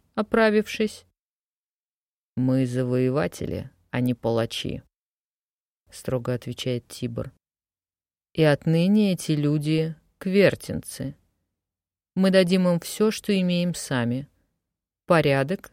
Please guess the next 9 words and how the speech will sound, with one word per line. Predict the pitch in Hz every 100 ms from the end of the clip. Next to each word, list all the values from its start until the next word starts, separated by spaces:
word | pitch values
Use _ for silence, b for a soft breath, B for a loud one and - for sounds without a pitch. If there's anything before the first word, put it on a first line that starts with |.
| -
довольство | 175 170 135 123 120 - - 135 147 _ _ -
и | 190
магию». | 190 170 117 107 117 - - _ _ _ _ _ _ _ _ _ _ _ _ _ _
«Они | 131 131 151
обязаны | 165 202 226 220 214
присягнуть | - 202 208 214 220 233 220
на | 214
верность | 220 214 214 -
королю», | - 226 254 254 147